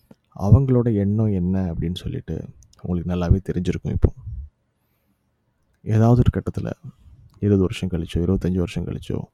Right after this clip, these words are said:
we will have a sizable population. அவங்களுக்கு படிப்பு இருக்காது,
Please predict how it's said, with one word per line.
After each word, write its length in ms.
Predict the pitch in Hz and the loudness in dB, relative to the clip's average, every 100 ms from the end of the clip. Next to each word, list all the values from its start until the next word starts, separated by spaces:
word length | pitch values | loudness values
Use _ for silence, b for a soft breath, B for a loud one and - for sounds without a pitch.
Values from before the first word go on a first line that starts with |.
| _ _ _ b b _ | _ _ _ b b _
we 40 | 107 | 4
will 180 | 95 | 6
have 160 | 92 98 | 6 4
a 80 | 101 | 4
sizable 460 | - 113 - 98 95 | 4 2 4 6 10
population. 560 | 85 87 90 - - - - - _ - - _ _ _ _ _ _ _ | 12 12 10 8 -6 -10 -12 -20 _ -20 -20 _ _ _ _ _ _ _
அவங்களுக்கு 300 | 95 95 92 | 2 4 4
படிப்பு 300 | - 101 110 | 4 6 8
இருக்காது, 460 | 104 - 101 104 | 8 6 2 2